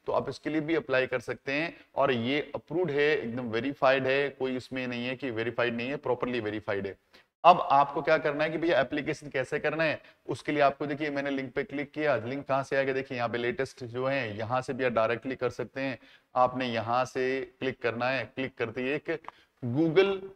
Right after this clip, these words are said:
फॉर्म खुलेगा, क्योंकि बहुत कम टाइम है तो पोर्टल पे सारी चीजें कर पाना मुश्किल है, तो डायरेक्ट Google फॉर्म मंगवा लिया। ये Google फॉर्म है और Google फॉर्म ने रिलीज कर रखा है, भैया आप यहाँ पे अप्लाई कर दो।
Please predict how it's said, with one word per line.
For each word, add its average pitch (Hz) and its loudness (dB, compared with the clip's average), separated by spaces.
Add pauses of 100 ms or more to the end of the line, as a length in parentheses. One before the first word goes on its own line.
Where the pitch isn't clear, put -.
(140)
फॉर्म 135 2
खुलेगा, 117 0
क्योंकि - -6
बहुत 117 -2
कम 135 -2
टाइम 139 2
है 139 0
तो 139 -4
पोर्टल 123 -4
पे 123 -4
सारी 120 0
चीजें 120 -6
कर 113 0
पाना 117 -2
मुश्किल 120 -6
है, 135 0
तो 127 -2
डायरेक्ट 120 0
Google 117 -6
फॉर्म 123 -6
मंगवा 113 -2
लिया। 143 0 (300)
ये 160 2
Google 147 0
फॉर्म 151 0
है 139 -2 (220)
और 127 2
Google 143 -2
फॉर्म 151 -4
ने 147 -2
रिलीज 135 0
कर 135 0
रखा 131 -2
है, 139 0
भैया 131 0
आप 127 -2
यहाँ 117 -4
पे 120 -2
अप्लाई 107 -2
कर 101 -6
दो। - -10